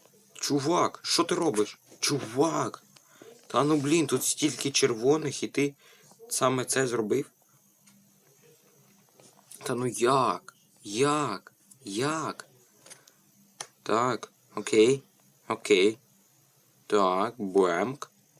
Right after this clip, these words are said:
Ага. Ау, щіт. Так. А, м, окей. Окей, я тут постою. Я ось тут постою, типу. Так. Ага.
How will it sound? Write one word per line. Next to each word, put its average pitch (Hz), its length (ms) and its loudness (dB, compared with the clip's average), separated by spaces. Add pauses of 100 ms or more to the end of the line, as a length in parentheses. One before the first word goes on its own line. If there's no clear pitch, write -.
(200)
Ага. 110 380 0 (720)
Ау, 107 180 2
щіт. - 460 -2 (580)
Так. 117 380 0 (680)
А, 110 520 -4 (480)
м, 101 420 -8
окей. 92 380 -4 (800)
Окей, 101 440 2
я 98 100 0
тут 95 200 -4
постою. 113 480 -4 (960)
Я 95 80 -2
ось 101 160 -2
тут - 180 -6
постою, - 380 -4
типу. - 340 -8 (600)
Так. 104 400 0 (480)
Ага. 107 440 -4